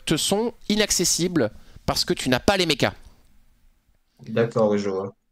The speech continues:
Speaker 2: En
Speaker 1: Et
Speaker 2: gros, ça
Speaker 1: ça
Speaker 2: manque de s-, du coup, on manque de solutions, quoi.
Speaker 1: Et bah, c'est ça, c'est-à-dire qu'il y a des situations où vous n'avez pas de solution. La solution, elle est mécanique. C'est un jeu mécanique, Rocket League.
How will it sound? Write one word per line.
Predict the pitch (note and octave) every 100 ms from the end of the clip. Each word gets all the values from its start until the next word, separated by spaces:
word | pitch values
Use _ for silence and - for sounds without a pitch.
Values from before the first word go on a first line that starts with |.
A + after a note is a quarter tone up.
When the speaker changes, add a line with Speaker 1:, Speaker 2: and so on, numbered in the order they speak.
| -
Speaker 2:
En | -
Speaker 1:
Et | B2
Speaker 2:
gros, | D3 C3+ A2+
ça |
Speaker 1:
ça | A#2
Speaker 2:
manque | C#4+ B2+
de | B2
s-, | - C3+
du | B2 A#2
coup, | E3+
on | C#3+
manque | A#2+ B2+
de | A2+
solutions, | A2 A2+ A2+ A#2
quoi. | F#2 - _ _
Speaker 1:
Et | D#3
bah, | D3 D#3 D#3+
c'est | F3+
ça, | - F#4 C4
c'est-à-dire | - F#3+
qu'il | -
y |
a | D3
des | D3+
situations | - F3 C3 - D4+ F4
où | E3+ C#4
vous | A3
n'avez | B2+ A#2+ D3+
pas | - D4 F#4
de | E3
solution. | - G3+ - D#3+ - - - - _ _ _ - -
La | A2+ B2+
solution, | C#3 A2+ - A#3+
elle | E3+
est |
mécanique. | F#3 A#3+ G#3+ E3+ - - - - -
C'est | -
un | A2+
jeu | A2+ G3+
mécanique, | A#3+ A#3+ A3+ G#3
Rocket | C#3 A#2 -
League. | F#2+